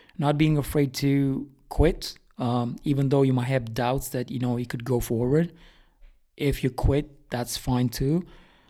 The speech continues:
But I think all of us here in this journey that we have, I think we never quit from our overall goal, even though it, we quit sort of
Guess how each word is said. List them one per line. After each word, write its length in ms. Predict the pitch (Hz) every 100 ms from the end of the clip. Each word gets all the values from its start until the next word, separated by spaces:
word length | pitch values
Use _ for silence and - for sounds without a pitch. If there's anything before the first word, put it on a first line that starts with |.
| _
But 120 | 147
I 80 | 147
think 260 | 147 170 160
all 240 | 143 151
of 100 | 170
us 200 | 180 180
here 400 | - 139 151 190 - _ _
in 140 | 131
this 180 | 143 139
journey 360 | 120 117 131 147
that 160 | 143 131
we 160 | 135
have, 340 | 123 131 160 233 -
I 100 | 139
think 200 | 151 135
we 80 | 123
never 320 | 127 131 135
quit 440 | 135 - 131 139 -
from 200 | 123 120
our 220 | 117 -
overall 480 | 139 123 131 131 127
goal, 560 | 117 123 120 143 175 220
even 340 | 139 120 123
though 240 | 120 120 110 - _ _
it, 360 | - 123 - 135
we 140 | 120
quit 340 | 113 - 123
sort 240 | - - 123
of 140 | 113